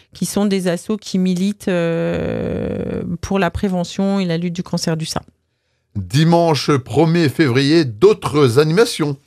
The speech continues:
Speaker 1: On continue dans la lignée, euh, avec, euh, sur le dimanche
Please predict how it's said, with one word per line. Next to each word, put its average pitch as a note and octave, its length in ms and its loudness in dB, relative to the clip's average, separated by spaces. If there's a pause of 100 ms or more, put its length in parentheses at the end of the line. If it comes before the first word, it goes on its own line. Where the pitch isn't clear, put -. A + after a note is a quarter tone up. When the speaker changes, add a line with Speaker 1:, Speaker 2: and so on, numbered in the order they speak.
Speaker 1:
On G3+ 120 0
continue A#3+ 640 0
dans G#3 220 -2
la A3+ 160 2
lignée, G#3+ 600 0 (560)
euh, F#3 800 0
avec, G3 560 -2
euh, F#3 840 -2
sur G#3 260 -4
le G3+ 160 2
dimanche G#3 800 -2